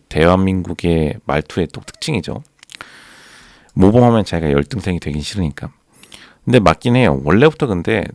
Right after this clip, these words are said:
늘 인기가 있었어요. 해외도 마찬가지예요. 해외에서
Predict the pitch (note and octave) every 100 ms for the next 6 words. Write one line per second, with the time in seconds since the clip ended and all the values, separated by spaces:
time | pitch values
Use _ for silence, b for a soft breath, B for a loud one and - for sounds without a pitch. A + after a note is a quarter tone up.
0 | - G2 F#2 D2+ - E2 - F2+ C#2+ C#2+
1 | - F3 F#3+ C3+ D2+ - F#2+ F#2 - C#2
2 | D2+ C#3 D3 C3+ - A2 F#2